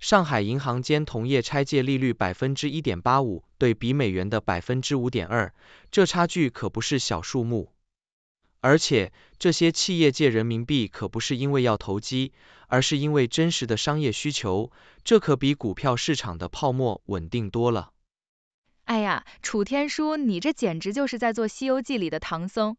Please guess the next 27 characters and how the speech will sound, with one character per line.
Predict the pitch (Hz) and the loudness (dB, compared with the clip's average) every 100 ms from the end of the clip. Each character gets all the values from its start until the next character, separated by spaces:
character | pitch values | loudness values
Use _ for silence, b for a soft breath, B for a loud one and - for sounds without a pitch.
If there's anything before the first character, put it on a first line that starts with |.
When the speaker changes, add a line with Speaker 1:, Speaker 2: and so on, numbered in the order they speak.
| _ | _
Speaker 2:
光 | 294 285 | 2 4
说 | 311 294 | 0 -2
不 | 247 | 0
练。 | 277 240 - _ _ _ _ _ _ _ _ | 0 0 -2 _ _ _ _ _ _ _ _
你 | 214 196 | -2 -2
看， | - 262 202 b b b | 0 0 0 b b b
人 | - 214 | 0 4
民 | 247 269 | 4 4
币 | 277 285 | 2 0
在 | 240 226 | 2 2
全 | - 196 | 2 -2
球 | 214 208 | 0 0
支 | 208 262 | 0 -2
付 | 247 247 | -2 -2
中 | 233 240 | 0 0
的 | 233 | 0
份 | 277 233 | 0 0
额 | 165 165 196 | 0 -2 -2
也 | 190 | -2
才 | 160 180 | -2 -4
百 | 185 170 | 0 0
分 | 151 202 214 | 0 0 0
之 | 240 | -2
四 | 240 - 214 | -6 -6 -4
点 | 160 | -4
七 | - - 208 | -6 -8 -8
四， | - 226 - | -4 -6 -6